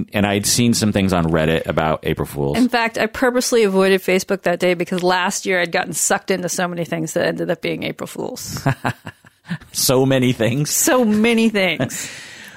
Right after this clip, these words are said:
Speaker 1: Well, so, uh, I, I see a post that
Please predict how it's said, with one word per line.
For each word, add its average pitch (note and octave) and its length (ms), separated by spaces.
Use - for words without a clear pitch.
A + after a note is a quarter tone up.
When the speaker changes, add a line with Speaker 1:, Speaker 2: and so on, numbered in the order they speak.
Speaker 1:
Well, A#2+ 380
so, A2 600
uh, F#2+ 500
I, - 140
I A2+ 440
see G#2 300
a F#2 80
post G#2 760
that F2+ 560